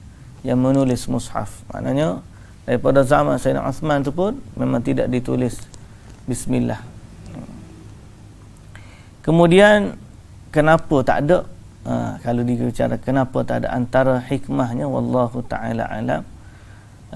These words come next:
selain daripada dia adalah kita terima macam tu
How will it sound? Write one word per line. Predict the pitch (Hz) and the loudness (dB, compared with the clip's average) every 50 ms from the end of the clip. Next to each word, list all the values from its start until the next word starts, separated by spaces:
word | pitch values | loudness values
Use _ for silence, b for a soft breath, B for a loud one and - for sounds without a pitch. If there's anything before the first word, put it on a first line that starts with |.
| 127 120 | -10 -8
selain | - - 127 127 123 123 123 117 | -4 0 2 4 4 4 4 2
daripada | 123 123 120 - 123 120 120 123 | 2 0 0 0 0 0 2 2
dia | 120 123 131 131 131 127 - - | 2 2 2 2 2 0 0 0
adalah | 123 117 123 123 123 123 120 - - - - | 0 0 0 0 -2 -2 -4 -6 -12 -18 -10
kita | - 127 123 - - 127 | -8 -8 -6 -4 -4 -4
terima | 123 - 170 147 147 147 147 139 | -2 2 4 4 4 4 4 2
macam | 131 127 135 135 - 143 135 123 | 2 2 0 2 2 2 2 2
tu | - - 127 113 110 | -2 -6 -6 -6 -6